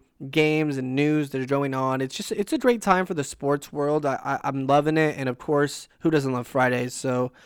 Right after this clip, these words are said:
without further ado, let's just get into it. Of course, this weekend, we have the division round for the N F L.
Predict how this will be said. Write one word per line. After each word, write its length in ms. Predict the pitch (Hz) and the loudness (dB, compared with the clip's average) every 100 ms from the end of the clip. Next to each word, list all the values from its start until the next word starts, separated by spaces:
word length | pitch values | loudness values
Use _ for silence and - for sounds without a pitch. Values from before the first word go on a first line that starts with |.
| - - | -20 -8
without 240 | 151 151 135 | 2 2 4
further 260 | 147 135 | 0 2
ado, 300 | 131 127 131 | -2 0 2
let's 240 | 143 220 - | 2 2 -2
just 120 | 254 | -2
get 140 | 170 | 0
into 320 | 151 143 160 147 | 0 0 0 0
it. 160 | 143 | 0
Of 160 | 147 139 | -6 -10
course, 400 | - 165 160 147 | -2 2 2 0
this 260 | 143 160 | -2 -2
weekend, 600 | - 143 139 139 131 127 - _ _ _ _ _ _ - _ - | -2 -4 -2 -2 -2 -6 -10 _ _ _ _ _ _ -16 _ -6
we 140 | 143 139 | -2 2
have 320 | 143 135 127 | 4 4 2
the 100 | 135 | -2
division 840 | 131 123 131 180 180 190 175 147 | -2 -2 4 4 4 0 0 0
round 520 | 135 135 135 135 143 - - _ | 2 4 4 0 -4 -12 -20 _
for 260 | - 240 | 0 4
the 160 | 220 160 | 4 4
N 120 | 143 | 2
F 180 | 139 - | 0 -2
L. 380 | 131 123 127 | 0 0 -2